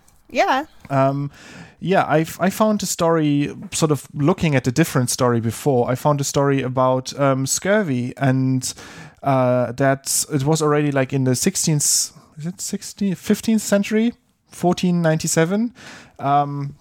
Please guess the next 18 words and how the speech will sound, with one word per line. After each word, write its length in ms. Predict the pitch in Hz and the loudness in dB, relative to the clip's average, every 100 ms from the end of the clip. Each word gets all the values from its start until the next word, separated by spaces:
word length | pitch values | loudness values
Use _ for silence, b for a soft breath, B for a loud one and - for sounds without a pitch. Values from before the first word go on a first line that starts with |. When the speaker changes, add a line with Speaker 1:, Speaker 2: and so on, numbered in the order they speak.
| - | -2
Speaker 2:
the 360 | 143 135 135 | 2 2 2
Speaker 1:
Mm-hmm. 120 | 127 | 2
Speaker 2:
Portuguese 440 | - 220 156 147 143 | 0 0 0 0 0
explorer 480 | 131 - 131 131 135 | -2 0 2 2 2
Vasco 400 | 147 - - 147 | 0 -2 -2 0
da 100 | 127 | 0
Gama, 520 | 135 160 139 120 123 | 2 2 2 0 -2
he 140 | 120 - 139 | -6 -10 -10
found 340 | - 139 135 | -2 0 2
that 280 | 123 120 - | 0 -2 -4
when 260 | 160 131 123 | -2 0 2
he 100 | 123 | 0
was 200 | 123 - | -2 -4
feeding 580 | - - 160 143 131 - | -14 -4 0 2 0 0
oranges 600 | 147 185 160 127 117 - | 0 2 2 0 0 -2
to 440 | - - 127 123 120 | -6 -2 0 2 0
his 160 | 117 | 0
crew, 500 | - - 147 123 120 | -2 -2 0 2 0